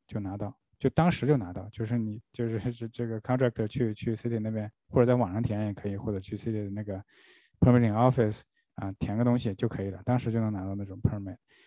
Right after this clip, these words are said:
呃，这个关于承重墙的 permit 呢，也是看情况，看你其他的东西做的多不多，呃，或，或，或者说看你这个承重墙是多大。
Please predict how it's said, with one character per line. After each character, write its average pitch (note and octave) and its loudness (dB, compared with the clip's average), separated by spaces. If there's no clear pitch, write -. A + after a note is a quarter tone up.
呃， A#2+ 6
这 D#3 6
个 C#3 8
关 F3 8
于 F3 10
承 D#3+ 4
重 F#3 6
墙 B2+ 2
的 D3 2
permit D3+ 2
呢， A2+ -4
也 G#2+ -4
是 A#2 -2
看 D3 4
情 A#2 -4
况， A2+ 0
看 D3+ 0
你 A2 -2
其 - -4
他 C#3 4
的 D3+ 2
东 B2+ 2
西 A#2+ -2
做 A#2+ -2
的 A2+ 0
多 A#2 0
不 A#2 -2
多， A2+ -4
呃， G#2+ -6
或， - -20
或， A#2+ -2
或 C#3+ 0
者 A#2+ 2
说 B2 2
看 C3 0
你 G#2+ -2
这 A2+ -4
个 A#2+ -2
承 A2 -6
重 B2 0
墙 G#2+ -4
是 A#2+ -2
多 A#2+ 0
大。 B2 -6